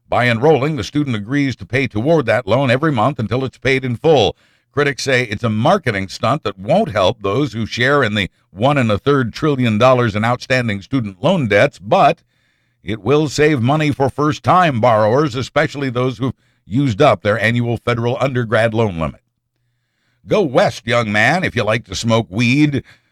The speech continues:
A new survey shows that more people in the western half of the U S smoke pot than do people in the east. That makes some sense, since recreational weed is only legal in Alaska, Washington State, Oregon, Colorado, and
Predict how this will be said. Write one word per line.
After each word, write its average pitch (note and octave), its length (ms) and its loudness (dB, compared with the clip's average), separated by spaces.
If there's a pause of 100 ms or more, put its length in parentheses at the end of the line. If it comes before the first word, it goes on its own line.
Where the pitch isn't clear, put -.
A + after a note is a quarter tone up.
(140)
A D2 100 -8
new B2+ 180 -4
survey C3+ 400 0
shows C3 300 -2
that A2+ 280 -2
more C3 340 0
people C#3+ 340 -2
in A2+ 80 -2
the A2 80 -2
western B2 480 -2
half F#2 300 -2
of A2 120 -4
the G2+ 100 -4
U G2 200 -4
S G#2 140 0
smoke G#2+ 340 -6
pot A#2 320 -2
than C3+ 180 -2
do D3+ 120 0
people A#2 380 -4
in A#2+ 100 -2
the G#3 220 -6
east. A2+ 340 -2 (480)
That G#2 240 -4
makes C3+ 280 -6
some C3+ 300 -2
sense, D3+ 440 -2
since B2+ 260 -6
recreational B2 720 -2
weed B2 300 -2
is F2+ 120 -4
only C3 260 -2
legal C3+ 420 -2
in G2 100 -2
Alaska, A2+ 640 -2
Washington A2+ 560 0
State, B2 340 -2
Oregon, A#2+ 440 2
Colorado, B2 640 4
and F#2+ 180 2